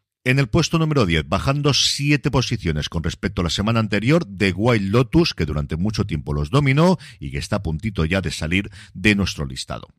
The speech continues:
En el nueve, y cayendo dos, se encuentra Exterior Noche, la serie de Filmin, y en el ocho nos encontramos la primera novedad, Alice in Borderland, que acaba de estrenar su segunda temporada en Netflix.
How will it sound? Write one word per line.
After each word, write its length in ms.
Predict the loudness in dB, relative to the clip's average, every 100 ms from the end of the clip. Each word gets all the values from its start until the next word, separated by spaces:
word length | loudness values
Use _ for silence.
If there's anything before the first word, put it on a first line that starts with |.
| _
En 160 | 0 2
el 120 | 2
nueve, 360 | 4 2 2 -2
y 140 | -4
cayendo 500 | -2 -2 0 0 0
dos, 400 | 2 2 2 0
se 80 | -2
encuentra 480 | -2 0 0 0 -2
Exterior 460 | -4 -4 -2 -2 0
Noche, 440 | -2 -2 -2 -4
la 160 | -4 -6
serie 240 | -4 -2
de 100 | 0
Filmin, 560 | 0 0 2 2 0 -2 -4
y 160 | -2
en 80 | 2
el 100 | 2
ocho 240 | 2 0
nos 160 | -2 -2
encontramos 520 | -2 -2 -2 -2 -2
la 120 | -2
primera 320 | -2 -2 -2 0
novedad, 480 | 0 0 0 -2 -4 -18 _
Alice 380 | 2 2 2 0
in 100 | 2
Borderland, 560 | 4 4 2 2 0
que 80 | 0
acaba 240 | 0 2
de 80 | 0
estrenar 380 | 0 -2 -2 -2
su 120 | -2
segunda 320 | -4 -2 -2
temporada 440 | -2 -4 -2 -2 -2
en 100 | -4
Netflix. 560 | -10 -16 -18 -14 -14